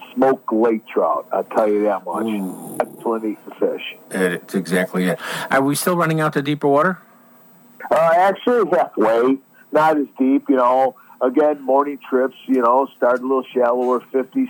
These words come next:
Speaker 1: sixty, dump in, work the edge, start your way out. You find bait and fish, do a couple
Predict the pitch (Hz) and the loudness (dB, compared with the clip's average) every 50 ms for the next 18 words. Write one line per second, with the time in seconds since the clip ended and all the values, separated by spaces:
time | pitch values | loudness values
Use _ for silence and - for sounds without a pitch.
0 | - - 131 123 - - - 131 127 120 - 127 117 123 117 - 123 123 123 123 | 0 0 0 0 0 -2 0 0 2 2 4 2 2 2 2 0 -2 0 2 2
1 | 127 127 120 _ - - - - - - 120 127 127 - - 135 131 127 123 120 | 0 -2 -4 _ -20 -20 -20 -16 -4 0 2 2 2 2 0 2 4 4 6 4
2 | 123 123 127 127 120 - - - - 143 120 117 113 - - 117 120 120 120 117 | 4 4 4 2 0 -4 -12 -6 -2 -2 0 -2 -2 -2 0 2 2 2 2 2
3 | 117 117 117 117 117 117 113 - _ _ _ _ _ - 120 113 - - 135 135 | 2 4 4 4 2 2 0 -4 _ _ _ _ _ -10 -10 -6 -2 -2 0 0
4 | 131 131 117 101 123 120 127 131 - _ - - 127 127 127 127 127 - - - | -2 -6 -4 -2 0 0 0 -2 -6 _ -6 -2 0 2 2 2 0 -2 -10 -20
5 | _ - - 127 127 120 - 127 135 - 131 123 | _ 0 2 2 2 2 2 0 0 -2 -4 -10